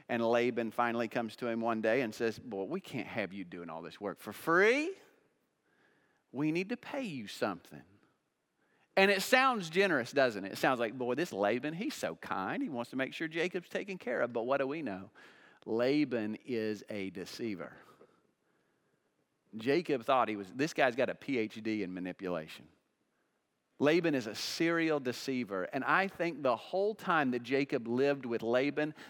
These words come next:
the, the wheels are spinning in Laban's mind. You see, the situation tells us here that Laban's got two daughters, and it appears that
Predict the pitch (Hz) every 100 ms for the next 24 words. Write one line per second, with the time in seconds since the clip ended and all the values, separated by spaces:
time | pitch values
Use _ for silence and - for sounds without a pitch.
0 | - 127 120 123 113 117 147 143 120 101
1 | 101 - - - 127 110 101 95 - -
2 | _ _ - 113 107 107 107 107 95 107
3 | 98 90 87 82 - _ _ _ _ -
4 | 120 - 135 127 180 165 160 156 147 151
5 | 143 151 147 156 147 - 143 151 156 156
6 | 139 - - - - _ _ _ _ _
7 | _ 135 135 135 143 135 151 139 - 165
8 | 147 135 135 139 175 202 - - - _
9 | _ _ 131 123 123 - - 165 160 165
10 | 196 208 - 127